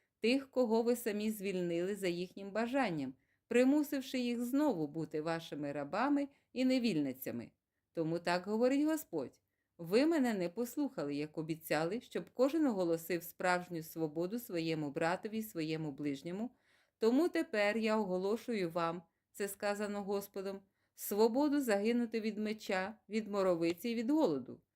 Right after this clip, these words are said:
Я учиню вас жахливим прикладом для всіх царств землі.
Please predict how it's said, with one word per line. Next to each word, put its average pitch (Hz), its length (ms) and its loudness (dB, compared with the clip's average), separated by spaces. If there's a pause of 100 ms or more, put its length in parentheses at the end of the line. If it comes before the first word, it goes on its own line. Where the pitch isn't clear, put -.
(280)
Я 202 260 2
учиню 214 640 -2
вас 185 420 0
жахливим 175 800 -2
прикладом 170 720 -2
для 151 200 -4
всіх 170 440 -6
царств 156 520 -6
землі. 160 520 0